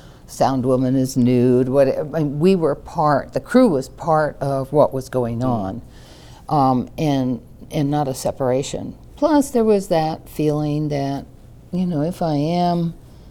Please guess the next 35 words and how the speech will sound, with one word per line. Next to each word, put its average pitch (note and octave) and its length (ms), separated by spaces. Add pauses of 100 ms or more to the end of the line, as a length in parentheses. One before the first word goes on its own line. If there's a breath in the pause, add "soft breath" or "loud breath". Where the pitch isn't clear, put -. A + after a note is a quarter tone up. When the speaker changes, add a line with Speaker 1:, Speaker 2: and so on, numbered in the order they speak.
(480 loud breath)
Speaker 1:
the D#3 180
o-, D#3 280
only D#3 280
one, D3 360
as D#3+ 160
I C3 60
felt C3+ 260
like B2 240
the G#2+ 80
only A2+ 180
one B2 260
in B2 80
my A2+ 100
film G2 240
production C3+ 540
class, D#3+ 420
as D#3 140
I D#3 100
mentioned, D#3 800
you D#3+ 120
know, D3 240
no C#3+ 280
lesbian C#3+ 440
history D3 340
that C#3+ 160
I C3+ 80
could C#3+ 200
find C3+ 220
behind C#3+ 400
me D3 140
in C#3 120
terms C3+ 340
of B2+ 60
moving B2+ 360
images, F#3 600